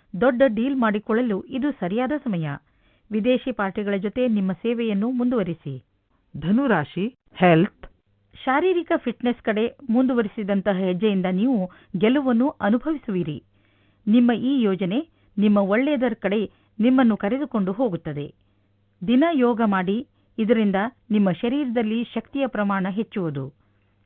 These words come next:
Speaker 1: ಹಾಗೆಯೇ ಶರೀರದಲ್ಲಿ ರಕ್ತ ಸಂಚಲನೆ ಸರಿಯಾಗಿ ಆಗುವುದು. ಯೋಗ ಮಾಡುವುದರಿಂದ ಡೈಜೆಸ್ಟಿವ್ ಸಿಸ್ಟಮ್ ಹಾಗೂ ರೆಸ್ಪಿರೇಟರಿ ಸಿಸ್ಟಮ್ ಕೂಡ ಸರಿಯಾಗಿ ಕೆಲಸ ಮಾಡುತ್ತದೆ.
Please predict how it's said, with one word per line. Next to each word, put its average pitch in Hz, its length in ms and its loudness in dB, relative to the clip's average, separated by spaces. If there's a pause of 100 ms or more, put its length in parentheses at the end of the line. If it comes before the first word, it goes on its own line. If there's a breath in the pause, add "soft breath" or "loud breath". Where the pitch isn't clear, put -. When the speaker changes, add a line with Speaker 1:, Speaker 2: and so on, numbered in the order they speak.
Speaker 1:
ಹಾಗೆಯೇ 175 540 -4 (380)
ಶರೀರದಲ್ಲಿ 254 840 0
ರಕ್ತ 226 240 -4
ಸಂಚಲನೆ 233 540 -2
ಸರಿಯಾಗಿ 202 500 -4 (140)
ಆಗುವುದು. 151 540 -2 (760)
ಯೋಗ 294 260 2
ಮಾಡುವುದರಿಂದ 240 640 2 (680 soft breath)
ಡೈಜೆಸ್ಟಿವ್ 311 520 0
ಸಿಸ್ಟಮ್ 220 480 -4 (240)
ಹಾಗೂ 202 320 0
ರೆಸ್ಪಿರೇಟರಿ 285 680 -2
ಸಿಸ್ಟಮ್ 214 420 -4
ಕೂಡ 240 200 -4 (160)
ಸರಿಯಾಗಿ 233 360 -2
ಕೆಲಸ 175 320 -8
ಮಾಡುತ್ತದೆ. 226 600 -4